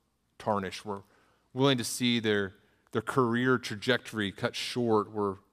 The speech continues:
willing to see the relationship with other believers suffer because that's what we desire in our perverted sense of justice. As a believer, our goal must never be to take another person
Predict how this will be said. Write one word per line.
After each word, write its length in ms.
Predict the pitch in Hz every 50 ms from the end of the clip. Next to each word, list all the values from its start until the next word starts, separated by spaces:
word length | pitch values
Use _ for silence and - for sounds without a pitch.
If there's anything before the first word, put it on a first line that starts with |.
| _ _
willing 240 | - 123 127 135 135
to 80 | 120 104
see 160 | - - 127
the 100 | 117 117
relationship 600 | 107 110 107 110 120 120 - - 104 - - 101
with 100 | - 107
other 160 | 110 110 104 107
believers 600 | 98 110 107 110 113 113 107 104 98 98 90 -
suffer 720 | - - - - - 127 123 123 - - 104 92 90 87 - _ _ _ _ _ _ _ _ _ _ _ _ _ _ _ _ _
because 600 | - 117 - - - 135 131 131 127 123 113 107
that's 420 | 107 110 107 107 117 120 117 - -
what 80 | 113
we 100 | 110 104
desire 680 | 101 101 95 92 101 95 95 95 95 92 90 90 95 101 _
in 80 | 107
our 120 | 101 92 92
perverted 500 | - - 95 90 101 101 98 92 82 -
sense 600 | - - 107 98 95 90 - - - - - - _ _ _ _ _ _ _ _ _ _
of 120 | 107 92 -
justice. 760 | - 107 92 - - - - 92 87 - - - - - - _ _ _ _ _ _ _ _ _ _ _ _ _ _ _ _ _ _ _ _ _ _ _ _ _ _ - _ - - - - - _ _ _ -
As 240 | 110 123 139 135
a 60 | - 143
believer, 500 | 127 127 117 123 131 131 113 110 110 104
our 80 | 104
goal 240 | 104 98 113 113 117
must 240 | 113 110 101 - -
never 320 | 113 110 120 123 123 123
be 160 | 117 110 110
to 80 | 101 98
take 220 | 90 - 110 95
another 240 | 104 101 101 95 98
person 640 | 90 - - - 110 107 - - - 95 90 98 104